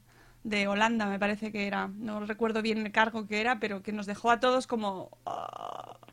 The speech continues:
Dios mío, qué, <laughs> qué bien". Bueno, y está todo el mundo esperando, Juanma, que nos cuentes un poquito, eh, ¿qué haces tú levantado <laughs> a las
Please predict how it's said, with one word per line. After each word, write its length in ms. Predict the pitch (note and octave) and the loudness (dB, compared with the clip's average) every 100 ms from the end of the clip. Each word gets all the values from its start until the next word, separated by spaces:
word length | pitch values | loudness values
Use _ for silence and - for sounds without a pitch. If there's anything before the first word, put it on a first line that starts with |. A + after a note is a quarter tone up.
| _ _ _ - | _ _ _ -10
Dios 220 | B3 A3+ | -8 -6
mío, 360 | A#3+ D4+ C4+ - _ _ | -4 -4 -4 -12 _ _
qué, 460 | C4 A#3+ B3 - D#4 - - - - - - - - | -6 -4 -2 0 -2 -2 -8 -20 -20 -20 -20 -10 0
<laughs> 300 | C#4 D4+ D4 | 0 0 0
qué 100 | C4 | 0
bien". 320 | C4 C4 C4+ D#5 E5+ - - | 2 0 0 -6 -6 -12 -8
Bueno, 260 | B3 C#4 F4+ C4 - | 2 6 6 4 4
y 220 | C4 B3 | 2 4
está 300 | - A#3 C4 | 2 4 4
todo 140 | E4 F4+ | 6 4
el 80 | |
mundo 240 | E4 D#4+ D#4+ | 6 6 6
esperando, 500 | F4+ D#4 C4+ D4+ D#4+ | 4 2 6 6 6
Juanma, 480 | D4 C4+ C#4+ D#4 G#4+ - - - - - - - - | 6 6 6 6 2 -6 -20 -20 -20 -20 -14 -14 2
que 120 | A3 | 6
nos 160 | A3 A3 | 6 6
cuentes 340 | B3+ A#3+ D4+ | 6 8 8
un 120 | D#4+ | 10
poquito, 680 | D4+ A#3 B3+ B3 D4 F#4 - - - | 8 8 6 12 12 10 2 -10 -6
eh, 480 | - A#3 A3+ A3 G#3+ | 6 10 10 8 8
¿qué 80 | G#3 | 12
haces 300 | C4+ D#4+ - | 12 12 6
tú 320 | C4+ C4+ F4+ - - | 6 8 8 2 8
levantado 680 | B3+ A#3 C#4+ A3+ C4+ D4+ G4 - - | 12 12 12 12 12 12 12 8 8
<laughs> 560 | F4+ C#4+ G#3+ - F4 - - - F#4 - F#4 - - G4+ F#4 F4 D4 | 10 12 10 10 8 8 -2 6 8 10 8 6 0 4 4 2 8
a 180 | B3+ C#4+ | 10 12
las 520 | E4+ F4 F4+ - - | 10 4 4 -2 -10